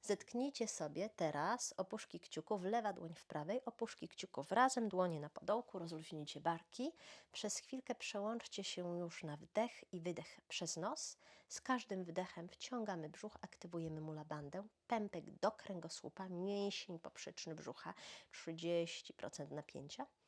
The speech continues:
I z wydechem oddalamy barki od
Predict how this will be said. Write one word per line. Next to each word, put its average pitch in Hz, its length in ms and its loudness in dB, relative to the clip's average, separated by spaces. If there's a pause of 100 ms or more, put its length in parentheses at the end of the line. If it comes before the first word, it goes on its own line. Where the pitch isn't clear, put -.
(680)
I 277 200 6
z - 120 0
wydechem 190 540 -2
oddalamy 160 480 0
barki 165 380 -2
od - 140 -10